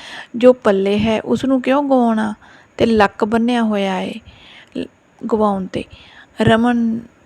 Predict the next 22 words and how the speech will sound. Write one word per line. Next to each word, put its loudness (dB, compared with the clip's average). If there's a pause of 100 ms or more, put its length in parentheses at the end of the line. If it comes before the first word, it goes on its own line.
(280)
ਨੇ -8 (220)
ਪੁੱਤ -2
ਦੇ 2
ਬੁੱਲ੍ਹਾਂ -2
'ਤੇ -4
ਉਂਗਲੀ -2
ਰੱਖ -2 (120)
ਕੇ -4
ਗੁੱਸੇ -2
ਨਾਲ -4
ਵੇਖਦੇ -2
ਹੋਏ -2
ਉਸ -6
ਨੂੰ -4
ਚੁੱਪ -4
ਰਹਿਣ -2
ਦੀ -8
ਹਦਾਇਤ -4
ਕੀਤੀ -6
ਅਤੇ -4
ਕਿਹਾ -6
ਕਿ, -8